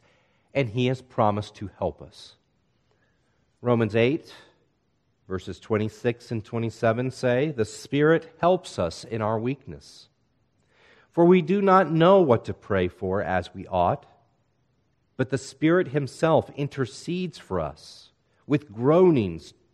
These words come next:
too deep for words. And he searches hearts, and he who searches hearts knows what is the mind of the Spirit, because the Spirit intercedes for the saints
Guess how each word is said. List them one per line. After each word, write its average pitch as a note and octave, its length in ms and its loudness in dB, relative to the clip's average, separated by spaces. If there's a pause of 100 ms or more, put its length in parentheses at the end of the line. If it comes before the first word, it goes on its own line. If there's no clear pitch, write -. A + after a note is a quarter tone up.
too G#3+ 220 -4
deep D#3+ 340 -4
for C#3 120 0
words. G#2+ 720 -2 (1080)
And F2+ 120 -12
he G#2 100 -6
searches B2 440 -6
hearts, - 840 -2 (760)
and G#2+ 140 -2
he C#3+ 180 -2
who B2 160 -2
searches - 380 -6
hearts F2+ 420 -6
knows B2 520 0
what G#2 360 2
is C3 180 -4
the A#2 120 -2
mind B2 360 -2
of A#2 100 -12
the A#2+ 80 -14
Spirit, D3+ 520 -6
because B2+ 380 -4 (240)
the C3+ 80 -8
Spirit D3+ 500 -4
intercedes D#3 840 -8
for D3+ 160 -10
the D3 120 -2
saints - 720 -6